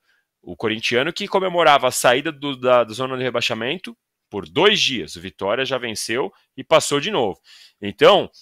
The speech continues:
é, e cada vez que a gente vai chegando mais perto do fim do ano, agora é dia vinte e quatro de outubro,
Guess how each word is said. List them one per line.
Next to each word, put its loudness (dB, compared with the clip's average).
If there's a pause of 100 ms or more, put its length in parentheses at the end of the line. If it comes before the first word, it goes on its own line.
(260)
é, 2
e -6
cada 2
vez -2
que -6
a 0
gente -6
vai 2
chegando -4
mais -2
perto -2
do -6
fim -10
do -2
ano, 2
agora 2
é 0
dia -4
vinte -8
e -6
quatro 0
de -8
outubro, -6